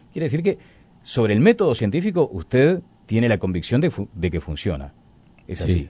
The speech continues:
Speaker 2: sí, sí,
Speaker 1: Las
Speaker 2: totalmente.
Speaker 1: encuestas funcionan.
Speaker 2: Sí, sí, por supuesto, y creo en las encuestas, sí, ¿no?
Speaker 1: ¿Y por qué si la gente le hace sentir a usted que todo está tan mal en Montevideo,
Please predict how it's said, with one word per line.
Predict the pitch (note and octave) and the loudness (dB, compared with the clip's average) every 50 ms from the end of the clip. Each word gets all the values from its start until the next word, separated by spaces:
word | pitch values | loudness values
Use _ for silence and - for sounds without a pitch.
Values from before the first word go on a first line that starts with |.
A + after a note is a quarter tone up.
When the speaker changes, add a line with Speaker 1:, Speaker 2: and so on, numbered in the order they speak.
| - | -14
Speaker 2:
sí, | - - - F2 | -20 -8 -6 -6
sí, | D2 E2+ E2+ | -2 0 -2
Speaker 1:
Las | F2 - | -2 -2
Speaker 2:
totalmente. | - E2+ F2 F2+ E2 - | -4 -6 -4 -2 0 0
Speaker 1:
encuestas | G2 F#2+ F3+ F#3+ - F3+ - | 0 2 2 2 2 0 -2
funcionan. | - G2 E2 - D2+ C#2 C#2 C#2+ C#2 | -2 -4 -4 -4 -8 -10 -10 -12 -6
Speaker 2:
Sí, | - G2+ F#2 F2 | 0 2 2 2
sí, | - F2 D#2 D#2+ F2+ F2 D#2+ - | 2 0 0 0 0 0 0 -2
por | - F2+ - | -4 -4 -2
supuesto, | - F2 - - A#2 B2+ B2 - | -2 -4 0 4 4 4 4 4
y | F2 | -2
creo | D2+ A2 G#2+ B2 B2 | 0 4 6 6 6
en | G2+ | 6
las | F2 F2+ F#2 | 4 0 0
encuestas, | F2 D#2 E2+ D#2+ D#2 - D2+ D2 - | -2 -2 0 -2 -4 -2 -4 -6 -4
sí, | - F#2 G2+ A2 F2 | -2 0 2 2 2
¿no? | D2+ D#2+ F2+ F#2 E2+ E2 | 2 2 0 0 0 -2
Speaker 1:
¿Y | A#2+ | -4
por | - C#3+ D3+ E3 - | -2 0 -2 -2 0
qué | - A3 | -2 -4
si | - - C3 | -4 -2 -2
la | A2 F#2 E2+ | -2 -2 -2
gente | - B2+ A#2+ A#2+ G2+ - - F#2 | 0 0 0 0 0 -2 -4 -4
le | E2+ F2+ G2+ | -2 -2 -2
hace | G#2 - F#2 | -2 -4 -6
sentir | - F#2+ E2+ D2 D#2+ D#2+ | -6 -6 -6 -4 -4 -8
a | |
usted | D#2+ - - E2+ D2+ | -8 -6 -6 -8 -8
que | - - D2+ | -8 -12 -12
todo | - - G#2+ G#2 | -6 -4 -2 -2
está | F#2 - - F#2+ | -2 -4 -6 -6
tan | E2+ G#2 A2 G#2+ | -2 -2 0 0
mal | A2 A#2 G#2+ | 2 2 0
en | G2 F2+ | 0 0
Montevideo, | F2+ E2+ E2 - F2+ A2 C#3+ F3 F#3 F#3+ G#3+ | -2 -4 -4 -4 -4 -2 -2 -2 -2 -4 -4